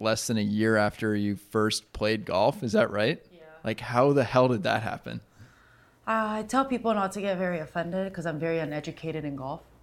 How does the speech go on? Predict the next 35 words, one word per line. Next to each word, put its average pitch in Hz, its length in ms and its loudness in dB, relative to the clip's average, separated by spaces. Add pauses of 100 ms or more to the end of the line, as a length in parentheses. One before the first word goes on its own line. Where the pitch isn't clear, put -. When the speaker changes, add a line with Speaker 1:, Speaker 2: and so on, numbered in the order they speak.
(300)
Speaker 2:
I 170 200 0
really 165 400 -2
had 160 340 -2
zero 160 380 -2
interest, 156 420 -10 (300)
zero 165 240 -2
interest 156 260 -10
in 160 80 -8
playing, 151 380 -6
zero 147 320 -6
interest 143 280 -10
in 151 80 -10
becoming 143 400 -10
a 131 60 -8
pro 156 360 -2
at 160 120 -2
the 165 60 -8
time. 185 320 -2
So 156 320 4 (420)
I 190 100 2
didn't 196 220 2
even 170 160 0
sign 156 220 -2
up - 120 -12
for 185 100 -8
the 185 100 -4
U 185 80 -2
S 190 100 -6
Open 190 220 -6
qualifier. 196 420 -4
My 147 100 -6
brother 156 500 -8
signed 196 280 -10
me 208 80 -8
up, 220 180 -6